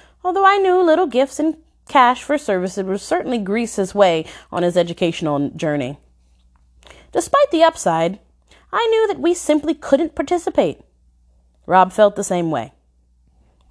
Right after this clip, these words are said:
"I don't feel comfortable with extra help," he told me.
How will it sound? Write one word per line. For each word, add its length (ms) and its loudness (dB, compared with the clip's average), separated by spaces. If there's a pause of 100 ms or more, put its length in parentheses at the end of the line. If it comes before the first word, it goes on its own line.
(100)
"I 60 -2
don't 180 4
feel 140 4
comfortable 680 -2
with 160 -8
extra 360 -4
help," 300 -6 (540)
he 120 -6
told 240 2
me. 180 -2